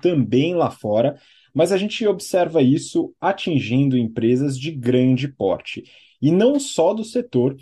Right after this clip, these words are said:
de tecnologia. Olha só o que tá acontecendo aqui. Brasil Journal. Mundo monitora Credit Suisse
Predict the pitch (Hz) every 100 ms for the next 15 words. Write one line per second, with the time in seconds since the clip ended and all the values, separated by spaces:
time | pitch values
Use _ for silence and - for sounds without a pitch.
0 | _ _ - 107 156 262 - 185 220 254
1 | 294 175 107 123 113 - 185 302 233 -
2 | 208 - 202 202 190 156 - 180 156 -
3 | - 98 151 170 139 254 143 110 101 87
4 | 82 _ _ _ _ _ 131 165 240 269
5 | 254 190 185 262 233 - 143 156 165 160
6 | - 156 - 139 254 - 208 120 110 -
7 | - -